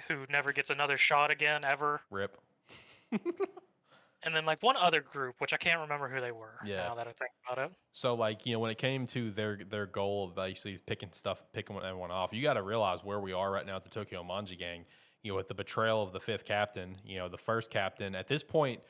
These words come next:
Speaker 2: Takemichi is the first captain, isn't he? At this point, he was promoted to that.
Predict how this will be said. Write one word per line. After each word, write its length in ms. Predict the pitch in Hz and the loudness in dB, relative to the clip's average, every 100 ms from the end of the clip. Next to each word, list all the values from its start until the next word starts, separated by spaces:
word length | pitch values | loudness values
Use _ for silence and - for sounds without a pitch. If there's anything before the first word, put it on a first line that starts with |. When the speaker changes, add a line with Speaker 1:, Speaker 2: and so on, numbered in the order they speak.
| _ - | _ 4
Speaker 2:
Takemichi 580 | 165 165 156 151 120 113 | 4 4 -4 -4 -2 -2
is 140 | 123 | -2
the 60 | 101 | -4
first 260 | - 101 - | -4 -4 -2
captain, 340 | 113 98 92 | -4 -4 -8
isn't 200 | 87 92 | -12 -10
he? 160 | 98 95 | -12 -12
At 100 | 98 | -10
this 140 | 104 - | -8 -6
point, 200 | 101 101 | -6 -4
he 60 | |
was 100 | 101 | -6
promoted 420 | - 101 98 98 101 | -8 -4 -2 -4 -2
to 60 | |
that. 340 | 107 107 - | 0 0 -4